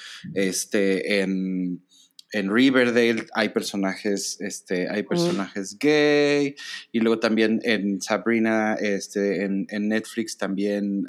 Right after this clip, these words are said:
Speaker 1: también hay. Entonces, como que siento que de alguna manera, este, esta, esta normalidad en cuanto a los personajes gay empezó a ser un poquito más, este,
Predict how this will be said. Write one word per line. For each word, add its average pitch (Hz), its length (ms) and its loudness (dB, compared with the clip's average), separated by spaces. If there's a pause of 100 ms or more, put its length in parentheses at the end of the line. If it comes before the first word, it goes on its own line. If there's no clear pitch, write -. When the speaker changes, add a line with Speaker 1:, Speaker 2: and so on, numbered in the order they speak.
Speaker 1:
también 101 460 -4
hay. 120 240 2
Entonces, 120 340 -6
como 120 260 -2
que 117 100 -10
siento 139 340 -2
que 151 100 0
de 117 80 2
alguna 107 320 0
manera, 104 520 -2 (420)
este, 95 880 -2 (1120)
esta, 127 880 4
esta 120 680 2
normalidad 107 840 2
en 117 80 0
cuanto 104 300 -2
a - 20 0
los 95 120 -2
personajes 101 640 -4
gay 101 160 0
empezó 101 380 -4
a 101 40 -6
ser 104 180 0
un 101 120 -2
poquito 101 400 -6
más, 98 540 -2
este, 85 720 -6